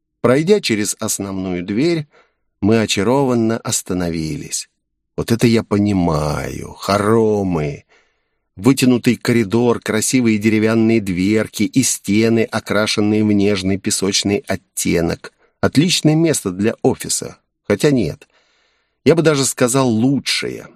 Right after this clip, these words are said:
Прогуливаясь по этажу, мы обнаружили довольно большое количество различных кабинетов, актовый зал, приличную зону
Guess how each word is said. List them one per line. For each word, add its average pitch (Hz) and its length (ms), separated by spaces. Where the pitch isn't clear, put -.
Прогуливаясь 131 680
по - 300
этажу, 120 520
мы 143 180
обнаружили 123 760
довольно 120 380
большое 113 380
количество 117 600
различных 107 600
кабинетов, 95 840
актовый 147 380
зал, 90 580
приличную 131 560
зону 131 420